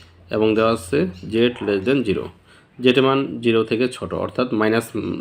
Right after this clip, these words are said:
ঋণাত্মক মান। তো ঋণাত্মক মান যেহেতু, তাহলে এক্স আর জেড গুণ করলে হচ্ছে জেড এক্স হবে, আর যদি ওয়াই দ্বারা জেডকে গুণ করি তাহলে ওয়াই জেড।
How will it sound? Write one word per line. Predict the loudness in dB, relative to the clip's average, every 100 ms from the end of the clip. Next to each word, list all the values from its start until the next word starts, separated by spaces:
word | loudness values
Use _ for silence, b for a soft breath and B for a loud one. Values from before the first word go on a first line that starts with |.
| 2
ঋণাত্মক | 2 2 -4 -6
মান। | -10 -14 -20 _ _ _ _ _ _ b b b b 0
তো | 2 4 4
ঋণাত্মক | 2 2 2 2
মান | 4
যেহেতু, | 2 2 0 0 0
তাহলে | 0 0 2 2
এক্স | 2 0
আর | 0 0
জেড | 0 0
গুণ | -4
করলে | 0 0 2
হচ্ছে | -2 -6 0 0 0 -6 b b b _ -14 -2
জেড | 0 2 2
এক্স | 0 -4 0
হবে, | 0 0 -4 -18 _ _ _ _ _ _ _ _ _ b b b -4 0
আর | 0 0 -2
যদি | 0 0 0 2
ওয়াই | 2 4
দ্বারা | 2 2
জেডকে | 0 0 0
গুণ | 0
করি | -2 -2 -2
তাহলে | -2 -2 0
ওয়াই | 0 0
জেড। | -2 -6